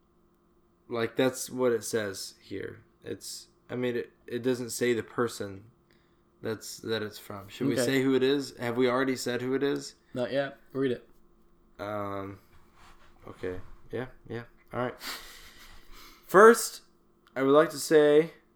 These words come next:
Speaker 1: I truly enjoy listening to the podcast and look forward to more episodes coming out. Andrew and I enjoy listening to you talk about your work in fashion and how sometimes it can be shitty and
Speaker 2: Wait.
Speaker 1: sometimes it can be
Speaker 2: Andrew
Speaker 1: awesome.
Speaker 2: and I li-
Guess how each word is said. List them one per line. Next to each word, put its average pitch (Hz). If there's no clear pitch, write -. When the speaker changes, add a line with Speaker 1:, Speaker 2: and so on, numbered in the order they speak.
Speaker 1:
I 120
truly 151
enjoy 127
listening 113
to 107
the 104
podcast 127
and 107
look 131
forward 117
to 113
more 113
episodes 104
coming 98
out. 143
Andrew 120
and 113
I 117
enjoy 117
listening 113
to -
you 104
talk 110
about 107
your 104
work 98
in 95
fashion 107
and 95
how 98
sometimes 95
it 98
can 95
be 95
shitty 143
and 110
Speaker 2:
Wait. 156
Speaker 1:
sometimes 107
it 117
can 117
be 110
Speaker 2:
Andrew 135
Speaker 1:
awesome. 175
Speaker 2:
and 180
I 180
li- 180